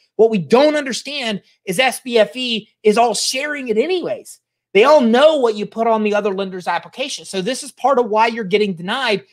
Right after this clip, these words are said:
because they're all sharing information through these third-party data aggregators.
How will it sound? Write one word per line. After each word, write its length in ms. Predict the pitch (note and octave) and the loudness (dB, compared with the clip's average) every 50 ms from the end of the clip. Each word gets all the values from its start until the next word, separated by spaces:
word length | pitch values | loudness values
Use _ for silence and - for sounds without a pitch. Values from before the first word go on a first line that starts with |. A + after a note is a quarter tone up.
| _ _ _ | _ _ _
because 300 | - G3 F#3+ A#3 A3 F#3 | -2 0 2 2 2 4
they're 160 | D#3+ G3+ G3+ G3+ | 4 2 4 6
all 240 | A3 A#3+ C4+ C#4 | 6 6 6 6
sharing 640 | - - - - - - A#3+ C4 C#4+ D4 D4 C#4 C4+ | 4 0 -4 -4 -4 -2 -2 -2 -2 -2 -4 -6 -4
information 680 | B3+ A3+ A3 - G3 F#3 G3 A#3+ C#4 B3+ - - G3 | -4 -4 -4 -6 -8 -6 -6 -6 -6 -6 -8 -10 -10
through 180 | F#3 - G#3+ G3+ | -8 -8 -6 -6
these 220 | F#3+ G3 F3 - _ _ | -6 -8 -10 -10 _ _
third-party 680 | A#3 B3 C4 C4 A#3+ G#3+ - - A#3 B3 A#3+ A#3+ A3+ | 0 0 0 0 -4 -10 -2 0 2 2 2 2 0
data 360 | F#3+ F3 G3 G3+ G#3+ G3 F#3 - - | 0 0 0 0 0 -2 -4 -2 0
aggregators. 720 | A3 C4+ D4 B3+ A3 F3 D3+ C#3+ C3+ C3 D3 E3+ E3 | 0 0 0 0 -2 -2 -2 -4 -4 -4 -6 -6 -8